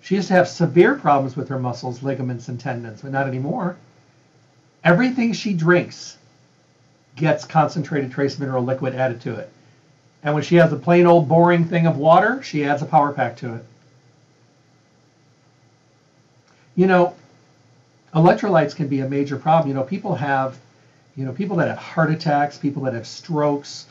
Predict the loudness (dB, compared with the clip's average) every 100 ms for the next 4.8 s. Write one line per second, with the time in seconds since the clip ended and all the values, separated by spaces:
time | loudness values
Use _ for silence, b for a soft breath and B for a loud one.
0 | b b -6 -4 -2 0 0 0 -4 -4
1 | -2 -2 -4 -4 -4 -6 -4 0 0 0
2 | -2 0 -2 -4 -6 -6 -8 -6 -6 -4
3 | 0 0 0 0 0 0 -2 -4 -6 -10
4 | -8 -4 -4 -4 -4 -4 -4 -6